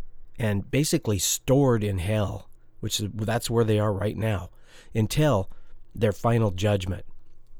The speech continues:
One day, at the end of this age, temporarily, it will no longer be the case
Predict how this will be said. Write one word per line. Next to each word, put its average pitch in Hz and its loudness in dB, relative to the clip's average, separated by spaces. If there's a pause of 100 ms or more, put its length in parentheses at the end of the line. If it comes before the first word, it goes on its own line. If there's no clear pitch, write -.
(1200)
One 180 6
day, 117 6 (120)
at 123 2
the 139 8
end 160 8
of 147 2
this 147 6
age, 117 2 (380)
temporarily, 107 4 (420)
it 135 6
will 131 8
no 135 10
longer 156 6
be 123 2
the 117 2
case 123 -2